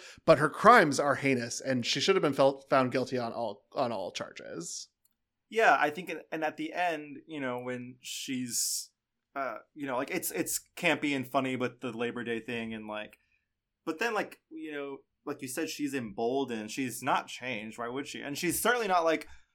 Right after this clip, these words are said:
Speaker 2: "Woof, I got away with it. Time
Speaker 1: Right.
Speaker 2: to, like,
Speaker 1: Never
Speaker 2: go
Speaker 1: do
Speaker 2: back
Speaker 1: this
Speaker 2: to my
Speaker 1: again.
Speaker 2: normal
Speaker 1: Yeah.
Speaker 2: life." You know, and so in that moment when she yells at Suzanne Summers 'cause she's on the wrong side to take the picture, I think everyone kind of is, like, in shock of, like,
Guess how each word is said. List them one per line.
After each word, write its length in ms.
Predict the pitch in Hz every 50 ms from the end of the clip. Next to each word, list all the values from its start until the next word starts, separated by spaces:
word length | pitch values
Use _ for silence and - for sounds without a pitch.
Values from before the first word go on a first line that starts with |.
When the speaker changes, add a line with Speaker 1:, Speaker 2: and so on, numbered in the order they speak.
| _ _ -
Speaker 2:
"Woof, 280 | 262 415 427 - -
I 140 | - 135 147
got 200 | 143 160 165 165 165
away 180 | 160 180 180
with 180 | 175 160 147 -
it. 120 | 139 135
Time 140 | - 165 165
Speaker 1:
Right. 100 | 143 -
Speaker 2:
to, 100 | 165 160
like, 240 | 151 147 143 135 139
Speaker 1:
Never 220 | 147 147 143 143
Speaker 2:
go 60 | 151
Speaker 1:
do 40 | 143
Speaker 2:
back 120 | 147 156 147
Speaker 1:
this 40 |
Speaker 2:
to 60 | - 135
my 80 | 143
Speaker 1:
again. 80 | 135 135
Speaker 2:
normal 280 | 143 139 135 131 127
Speaker 1:
Yeah. 60 | 131 143
Speaker 2:
life." 280 | 151 135 127 120 - - - - _ _ _ _ _ _ _ _ _ - _ _ -
You 120 | 170 165
know, 180 | 156 147 143 151 -
and 160 | - 156 147 135
so 360 | - 165 151 147 143 139 139 - -
in 140 | 165 151 139
that 160 | 147 143 139
moment 320 | 143 143 151 151 151 143 135
when 100 | 135 123
she 160 | 123 - 139
yells 400 | 123 110 117 120 127 143 143 127
at 140 | 123 - -
Suzanne 320 | - 127 120 123 113 110
Summers 720 | - 131 135 117 101 98 101 107 117 113 - - - - -
'cause 160 | 127 113 -
she's 180 | - 127 110 104
on 120 | 113 110
the 80 | 113 107
wrong 220 | 110 107 110 110
side 280 | - - 117 113 113 107
to 60 | -
take 140 | - 120 -
the 80 | - -
picture, 500 | 143 147 - - 120 113 110 110 110 - _ _ _ _ _ _ _ -
I 120 | 131 131
think 300 | 120 139 135 131 - - _ _ - 143
everyone 680 | 139 131 120 113 123 127 127 120 123 123 123 131 135 131
kind 340 | - - 120 107 110 113
of 120 | 120 117 113
is, 200 | 117 113 104 107
like, 260 | 113 117 117 110 - -
in 120 | 131 123 113
shock 600 | 110 - - - 139 139 135 127 120 117 - 120
of, 100 | 107 98
like, 340 | 107 110 110 107 - -